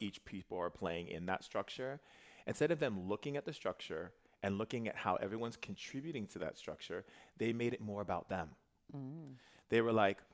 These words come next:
Speaker 1: "I'm a good parent, you know, I'm a really good parent, Shaman Durek. You know, I don't really appre-, like, I mean, why would he say something like that? Like, you know, that doesn't make sense, you know?" And what I, oh, so my thought to you and what I was saying, and the reason why I'm saying this to you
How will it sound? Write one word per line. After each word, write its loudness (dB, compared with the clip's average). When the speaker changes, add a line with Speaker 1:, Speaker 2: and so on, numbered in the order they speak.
Speaker 1:
"I'm 4
a -2
good -2
parent, -2
you -6
know, -2
I'm 2
a -2
really -2
good -6
parent, -2
Shaman -4
Durek. -4
You 0
know, 4
I 6
don't 2
really 2
appre-, -6
like, 2
I 2
mean, 0
why 6
would 2
he -2
say 2
something -4
like -2
that? 2
Like, 2
you -4
know, 4
that 8
doesn't 4
make 0
sense, 0
you 0
know?" 2
And 2
what 8
I, 8
oh, 2
so 2
my 4
thought 2
to -8
you 0
and -2
what 2
I 4
was 0
saying, -4
and -2
the -4
reason -4
why 2
I'm 0
saying 2
this -4
to -4
you -2